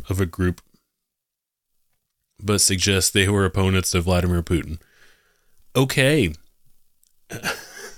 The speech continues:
What the fuck is the United States? Are they not pro-Ukrainian? Are they not, uh, opponents of Vladimir Putin? Okay.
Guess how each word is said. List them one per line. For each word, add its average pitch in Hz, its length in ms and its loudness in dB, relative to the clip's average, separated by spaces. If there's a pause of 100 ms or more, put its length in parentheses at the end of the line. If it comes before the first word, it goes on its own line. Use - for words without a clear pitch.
(1300)
What 156 160 2
the 160 100 4
fuck 170 280 2
is 139 120 4
the 139 100 6
United 135 340 4
States? 131 320 2
Are 104 100 4
they 117 140 4
not 127 240 2
pro-Ukrainian? 117 1040 2 (880)
Are 107 140 4
they 117 160 6
not, 123 300 4 (560)
uh, 113 260 2
opponents 113 580 2
of 107 120 4
Vladimir 110 420 4
Putin? 113 480 2 (840)
Okay. 92 420 2